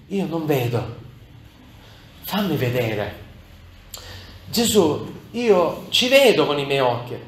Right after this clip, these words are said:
ma non ti vedo spiritualmente.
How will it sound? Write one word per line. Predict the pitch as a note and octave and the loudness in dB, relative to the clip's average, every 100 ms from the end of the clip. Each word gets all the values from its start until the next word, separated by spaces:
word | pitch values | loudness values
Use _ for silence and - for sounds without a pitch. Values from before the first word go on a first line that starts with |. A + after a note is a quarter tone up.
| - - - - - | -20 -20 -20 -20 -18
ma | B2+ B2+ | -10 -8
non | B2+ C3+ C3 | -6 -6 -6
ti | A#2+ C3 | -6 -4
vedo | C3+ A#2+ G2+ G2+ F#2 - - | -2 -2 -4 -4 -6 -12 -10
spiritualmente. | - - B2+ B2 A#2+ A#2 A2+ G#2+ G2 - | -8 -6 -6 -4 -4 -6 -6 -10 -12 -14